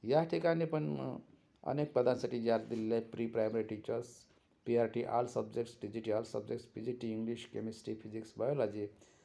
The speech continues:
कम्प्युटर सायन्स आणि, अ, अकाउंट्स, इकॉनॉमिक्स, बिझनेस स्टडीज,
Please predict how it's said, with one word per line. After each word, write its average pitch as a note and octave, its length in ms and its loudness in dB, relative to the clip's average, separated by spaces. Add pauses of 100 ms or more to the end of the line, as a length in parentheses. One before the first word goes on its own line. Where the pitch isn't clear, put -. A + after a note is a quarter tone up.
(200)
कम्प्युटर C3+ 380 2
सायन्स A#2+ 380 2
आणि, A#2 460 -2 (400)
अ, G#2+ 180 -4 (140)
अकाउंट्स, B2+ 480 2 (160)
इकॉनॉमिक्स, A2+ 600 -2
बिझनेस A2+ 400 -8
स्टडीज, A2+ 300 -2